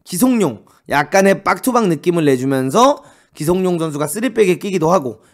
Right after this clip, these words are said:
공격할 때 공격을 주도하는 느낌을 내주기도 하는 플레이. 그리고 오른쪽, 왼쪽에는 류제문,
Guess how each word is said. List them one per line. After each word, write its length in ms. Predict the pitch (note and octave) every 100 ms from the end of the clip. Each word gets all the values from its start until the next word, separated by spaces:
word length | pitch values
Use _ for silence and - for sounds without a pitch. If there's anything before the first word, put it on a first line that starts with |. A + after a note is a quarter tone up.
| _
공격할 560 | F3 G3+ A3 G#3+ F#3 -
때 320 | A3+ C4 C4+ -
공격을 380 | F3+ F3 D#3+
주도하는 480 | D3 - D#3 A#3+ C4
느낌을 300 | F#3+ - E3 C#3+
내주기도 340 | B2 C3+ C#3+
하는 180 | C#3+ C3+
플레이. 400 | E3 C#3 G#2 - _ _ _
그리고 480 | D3+ D#3 F#3 C4+ -
오른쪽, 540 | F3+ A3+ A3 C#3+ - _ _ -
왼쪽에는 760 | D3+ F3 A3 E3+ E3+ A#3+ C#4+ - _ _ _ -
류제문, 540 | D#3+ G3 A3+ C3